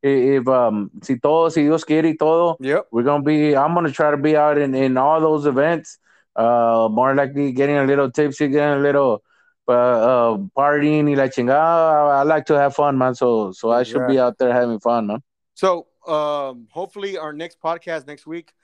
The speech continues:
Speaker 2: um, we'll discuss, uh, other, we'll dis-, we'll keep on discussing events that are coming out, right? And, uh,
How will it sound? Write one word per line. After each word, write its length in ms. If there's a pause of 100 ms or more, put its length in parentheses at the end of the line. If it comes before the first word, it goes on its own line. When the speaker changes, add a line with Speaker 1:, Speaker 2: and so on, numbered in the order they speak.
(420)
Speaker 2:
um, 500 (140)
we'll 220
discuss, 600
uh, 320
other, 400
we'll 220
dis-, 300
we'll 100
keep 220
on 80
discussing 400
events 280
that 60
are 40
coming 260
out, 260
right? 340
And, 220
uh, 240